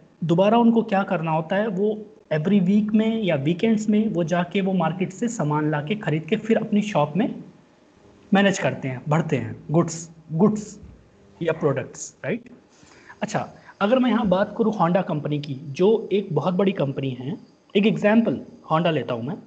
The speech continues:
कोई भी company हम ले सकते हैं, Mitsubishi, कोई भी company। अच्छा, इस company में क्या होता है, इस company में different, different products manufacturer होते हैं, क्योंकि अगर ये Honda,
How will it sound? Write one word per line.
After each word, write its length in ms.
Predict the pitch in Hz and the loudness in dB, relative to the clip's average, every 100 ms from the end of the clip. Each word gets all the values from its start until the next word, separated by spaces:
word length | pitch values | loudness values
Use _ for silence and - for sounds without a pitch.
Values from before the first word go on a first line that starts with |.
| _ | _
कोई 140 | - 262 | 0 0
भी 80 | |
company 240 | 254 214 208 | 0 -2 -2
हम 80 | 175 | -4
ले 100 | 156 | -4
सकते 280 | 175 - 175 | -6 -8 -6
हैं, 60 | 165 | -6
Mitsubishi, 600 | 160 160 147 147 160 151 | -6 -6 -6 -6 -8 -4
कोई 140 | 175 | -2
भी 80 | 156 | -2
company। 360 | 143 120 107 117 - _ - - - | -4 -8 -12 -16 -20 _ -20 -16 -10
अच्छा, 260 | 143 113 - - - - _ _ _ _ _ - | -8 -8 -12 -20 -20 -20 _ _ _ _ _ 2
इस 140 | 339 - | 2 4
company 380 | 285 247 240 | 2 4 4
में 160 | 233 214 | 2 2
क्या 160 | 202 180 | 0 0
होता 360 | 165 165 175 | 0 0 -2
है, 220 | 156 165 202 - | -2 -2 -4 -2
इस 160 | 262 - | -4 0
company 420 | 233 214 214 233 220 214 | 2 2 4 2 2 0
में 320 | 220 240 165 | 0 0 0
different, 360 | 175 - 226 202 | -2 0 0 0
different 460 | 185 220 214 - - _ _ _ _ - _ _ _ _ _ - - - - - _ _ - | 0 -2 -6 -8 -16 _ _ _ _ -20 _ _ _ _ _ -20 -20 -20 -20 -20 _ _ -4
products 420 | 214 202 214 - 196 | 0 2 0 -4 0
manufacturer 600 | 175 202 185 160 - 127 | 2 2 0 -4 -4 -6
होते 300 | 120 113 113 | -6 -10 -10
हैं, 260 | 110 110 - _ - | -12 -14 -20 _ -8
क्योंकि 320 | 214 262 - | -4 -4 -4
अगर 240 | 190 247 254 | -2 2 4
ये 380 | 170 156 - - - - | 2 0 -4 -10 -20 -4
Honda, 340 | 170 196 131 | 0 0 0